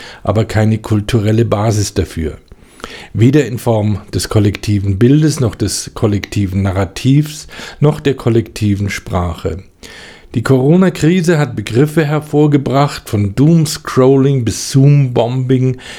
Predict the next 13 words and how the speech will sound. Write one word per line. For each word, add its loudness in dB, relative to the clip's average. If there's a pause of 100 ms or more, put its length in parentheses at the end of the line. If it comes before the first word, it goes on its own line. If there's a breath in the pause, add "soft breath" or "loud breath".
(120 loud breath)
neue 4
Begrüßungs- 0
und -2
Verabschiedungsfloskeln, -2 (300 loud breath)
neue 4
Kommunikationsformen 0
wie 2
die -2
sprechende -2
Hintergrundwahl 0 (220 loud breath)
für -2
die 0
Online-Konferenz, 0